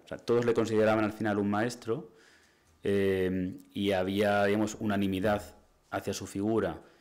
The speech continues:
eh, tanto en vida como en, como después de muerto. En eso nadie habló nunca mal de Moya, a nivel profesional ni personal. Pero de las pocas, em, referencias que tenemos como,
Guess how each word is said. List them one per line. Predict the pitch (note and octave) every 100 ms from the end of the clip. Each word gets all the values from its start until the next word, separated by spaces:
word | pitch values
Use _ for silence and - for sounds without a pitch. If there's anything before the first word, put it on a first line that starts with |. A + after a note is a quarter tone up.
| - - _ _
eh, | F#2+ F#2 F#2 F2+
tanto | G2 G2 F#2+ F#2+ F#2+ F#2
en | F#2+ G#2
vida | C3+ D3 -
como | G#2 F#2+ F2
en, | E2+ E2 E2+ -
como | - F2+
después | E2+ - F#2
de |
muerto. | F2+ G2 - - - - - -
En | G2
eso | G2 A2
nadie | G2+ G2+ G#2
habló | F#2+ G2
nunca | G2 F#2+
mal | F2+ F2+
de | F2
Moya, | F#2+ A2+ - - -
a |
nivel | G#2 A2 A2
profesional | A2 A2 A2+
ni | A2
personal. | G#2 F#2 F2 E2+ D#2+ - - - - _ _ -
Pero | A2+ A2+ G#2+ G#2+ G#2+
de | G#2 G#2+
las | G2+
pocas, | - A#2 C3 C3+ C3 C3 C3 -
em, | A#2+ A#2+ A#2+ A#2 A#2 A2+ A2+ - _ _ _ - _
referencias | A#2 A2+ A#2+ A#2+ A#2
que |
tenemos | A#2 A#2+ A2
como, | - G#2+ G2 F#2+ F#2+ F#2 F2+ F2